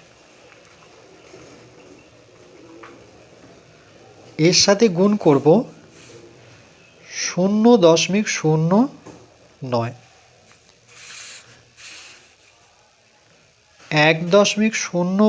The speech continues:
পাঁচ এর সাথে গুণ করব শূন্য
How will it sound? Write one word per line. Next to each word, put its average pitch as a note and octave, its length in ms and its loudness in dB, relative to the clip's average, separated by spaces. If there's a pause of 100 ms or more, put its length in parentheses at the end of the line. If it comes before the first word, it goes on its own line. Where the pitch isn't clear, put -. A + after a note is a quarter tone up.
(140)
পাঁচ D3+ 300 2 (420)
এর E3+ 100 0 (120)
সাথে F#3+ 320 0 (1120)
গুণ D3+ 240 -4 (120)
করব F3+ 180 0 (180)
শূন্য F3 320 -6